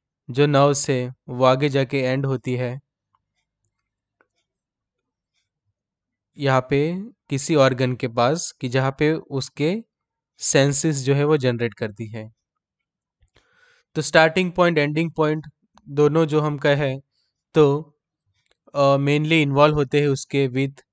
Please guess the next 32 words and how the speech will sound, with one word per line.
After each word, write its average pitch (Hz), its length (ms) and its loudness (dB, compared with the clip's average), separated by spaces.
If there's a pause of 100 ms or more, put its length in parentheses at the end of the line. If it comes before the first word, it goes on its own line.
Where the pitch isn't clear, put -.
(300)
स्पाइनल 139 580 0
कॉर्ड 147 280 0
या 127 160 2
फिर 135 360 -2 (200)
ब्रेन 127 380 0
के 120 180 -4
पास 107 520 -10 (260)
कि 135 100 -6
जो 151 400 2 (460)
हमारे 143 300 6
आसपास 143 460 2
होने 143 200 -2
वाले 139 240 0
जो 131 180 -2
भी 143 340 -4 (560)
अलग-अलग 139 420 0
घटनाएं, 131 600 -2 (220)
जो 123 160 -4
भी 135 140 -4
सेंसेशन 135 680 -4
है 135 120 -4
उसको 135 540 -2 (520)
प्रॉपरली 139 760 2 (1160)
सेंसेशन 143 580 0
करना, 143 240 0
मतलब 143 360 -4
उसका 143 320 -2
अनुभव 147 460 2
करना 131 400 -2
और 131 220 -4
उसके 139 300 -2
सामने 131 500 -2